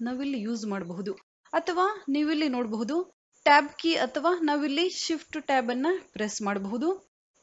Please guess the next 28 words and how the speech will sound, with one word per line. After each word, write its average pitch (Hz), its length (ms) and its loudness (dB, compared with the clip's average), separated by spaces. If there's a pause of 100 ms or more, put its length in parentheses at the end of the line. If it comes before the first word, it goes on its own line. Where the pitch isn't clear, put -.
ಟ್ಯಾಬ್ 320 220 6
ಕೀಯನ್ನ 320 400 2 (260)
ನಾನಿಲ್ಲಿ 285 340 0
ಪ್ರೆಸ್ 247 340 -4
ಮಾಡಿದ್ರೆ 233 360 -2 (140)
ನೀವಿಲ್ಲಿ 294 340 -2
ನೋಡಬಹುದು 233 460 -4 (500)
ಒಂದೊಂದೇ 311 500 4
ಆಪ್ಷನ್ 240 380 0
ಇಲ್ಲಿ 269 220 -2
ಸೆಲೆಕ್ಟ್ 339 440 -4
ಆಗ್ತಾ 185 260 -4
ಇದೆ. 170 180 -4 (420)
ಈ 320 120 2
ರೀತಿಯಾಗಿ 330 500 2
ನಾವು 269 260 0 (300)
ಯಾವ 254 320 2
ಆಪ್ಷನ್ - 400 -4
ಬೇಕು 196 300 -4
ಇಲ್ಲಿಂದ 285 300 0
ಸೆಲೆಕ್ಟ್ 330 360 -2
ಮಾಡ್ಕೋಬಹುದು. 180 520 -4 (360)
ಅಥವಾ 339 340 2 (340)
ನಾವಿಲ್ಲಿ 294 420 2 (120)
ಆರೋ 240 260 4
ಮಾರ್ಕ್ 269 400 -2
ಗಳನ್ನ 226 400 -4
ಸಹ 226 240 -6